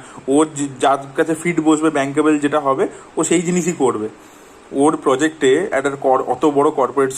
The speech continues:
Sony, ইন্টারন্যাশনাল একটা ব্র্যান্ড, সে যদি দুশো কোটি টাকা ইনভেস্ট করে কোনো জিনিসে, সে সেরকমই স্টার নেবে যাতে তার প্রজেক্টটাকে মাউন্ট করতে পারে। সে কিছুতেই মুকেশ খান্নার কথা শুনবে, সে সেই,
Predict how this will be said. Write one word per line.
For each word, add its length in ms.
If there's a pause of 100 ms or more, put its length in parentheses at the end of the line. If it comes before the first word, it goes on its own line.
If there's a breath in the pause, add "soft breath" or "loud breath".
Sony, 160
ইন্টারন্যাশনাল 640
একটা 120
ব্র্যান্ড, 400 (400 loud breath)
সে 420
যদি 160
দুশো 260
কোটি 200
টাকা 160
ইনভেস্ট 360
করে 180
কোনো 220
জিনিসে, 400
সে 180
সেরকমই 420
স্টার 280
নেবে 180
যাতে 220
তার 100
প্রজেক্টটাকে 480
মাউন্ট 280
করতে 280
পারে। 200 (380 loud breath)
সে 60
কিছুতেই 380
মুকেশ 300
খান্নার 240
কথা 200
শুনবে, 240
সে 120
সেই, 240